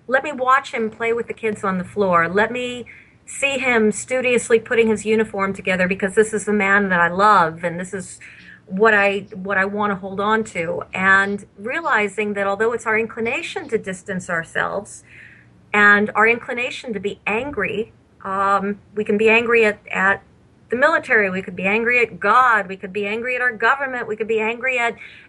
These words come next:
at our, our spouse. You know, "How could you do this? How could you leave me?"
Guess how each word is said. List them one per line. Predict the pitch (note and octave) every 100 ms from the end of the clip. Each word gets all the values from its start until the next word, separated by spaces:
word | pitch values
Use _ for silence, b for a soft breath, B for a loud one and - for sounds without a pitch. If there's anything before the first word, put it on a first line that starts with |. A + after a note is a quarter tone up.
| -
at | G#3+ G#3+ G3+
our, | G#3 G#3 G3 -
our | G3+ G#3 G3+ _
spouse. | - - A#3+ - - G#3 E3+ -
You | A3
know, | G#3 G3 -
"How | - D#4
could | G4+ F#4+ F4
you | E4
do | D#4+
this? | G#3+ G#3+
How | A3+
could | D4 D#4
you | D4 C4+
leave | C#4+ C#4+
me?" | E3